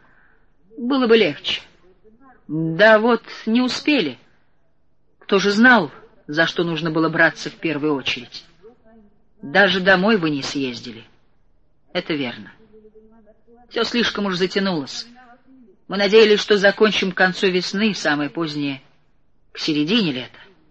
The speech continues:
Не наша вина. Похоже, молниеносная война может быть, а молниеносных поисков не бывает. Чем молниеноснее война, тем дольше потом приходится искать могилы.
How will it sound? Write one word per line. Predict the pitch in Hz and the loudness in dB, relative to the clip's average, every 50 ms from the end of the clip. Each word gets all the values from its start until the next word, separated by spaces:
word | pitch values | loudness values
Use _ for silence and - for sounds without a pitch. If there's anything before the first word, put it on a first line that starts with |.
| _ _ _ _ _ _ _ _ - | _ _ _ _ _ _ _ _ -16
Не | 139 131 135 135 139 127 | -14 -12 -10 -8 -8 -2
наша | 143 165 208 208 - 226 | 0 0 0 0 0 -2
вина. | 208 196 180 151 131 110 - - _ _ _ _ _ _ _ _ _ _ - _ _ _ _ _ _ _ _ _ _ _ _ _ _ _ _ _ _ | -4 -2 -4 -4 -6 -6 -10 -16 _ _ _ _ _ _ _ _ _ _ -20 _ _ _ _ _ _ _ _ _ _ _ _ _ _ _ _ _ _
Похоже, | 160 151 - 208 226 220 247 254 | -6 0 2 4 4 6 6 6
молниеносная | 254 254 240 240 233 233 226 247 240 - - 233 226 | 6 6 6 6 6 6 4 4 2 2 2 2 4
война | 220 220 220 208 220 226 226 | 6 6 6 6 6 6 6
может | 214 208 220 208 214 208 196 190 185 | 4 2 2 2 2 2 2 0 2
быть, | 170 190 202 208 - - - - - - | 4 4 4 4 2 -4 -10 -10 -2 0
а | 175 175 165 | 2 2 2
молниеносных | 165 165 170 170 165 165 170 165 165 180 202 190 - - 185 170 - - | 2 0 -2 -4 -4 -4 -4 -4 -4 -4 -4 -4 -4 -6 -8 -10 -10 -6
поисков | - 180 196 214 240 226 - - - 220 - | -2 2 4 4 4 2 0 -2 -4 -2 -2
не | - 202 180 | -2 -2 0
бывает. | 180 170 156 143 131 123 120 120 - - - _ - - - 262 294 _ _ _ _ _ - _ - - - - _ _ _ _ _ | 0 2 2 0 0 -2 -8 -14 -20 -20 -20 _ -20 -20 -20 -20 -20 _ _ _ _ _ -20 _ -20 -20 -20 -20 _ _ _ _ _
Чем | - - 190 196 196 | 0 0 2 2 2
молниеноснее | 196 196 196 196 196 190 190 185 185 202 196 - - - 190 180 | 2 2 0 0 0 0 0 0 0 0 -2 -2 -4 -4 -2 0
война, | 165 170 160 156 151 151 143 147 180 - - _ _ _ _ _ _ _ _ _ _ _ _ _ _ _ | 2 2 2 2 0 0 0 0 -2 -4 -10 _ _ _ _ _ _ _ _ _ _ _ _ _ _ _
тем | - - 165 147 151 147 | -8 -6 -4 -4 -2 0
дольше | 147 175 180 170 - 196 | 0 0 0 0 -2 -2
потом | 180 - 180 - 202 190 180 | -2 -4 -4 -4 -4 -6 -4
приходится | - 165 147 - - 135 135 135 143 - - - 156 | -6 -6 -6 -6 -6 -8 -8 -8 -10 -10 -8 -8 -6
искать | 147 147 - - 156 156 - - | -6 -6 -6 -6 -6 -6 -6 -6
могилы. | 156 160 170 170 180 220 226 202 143 | -6 -6 -6 -4 -4 -4 -4 -4 -6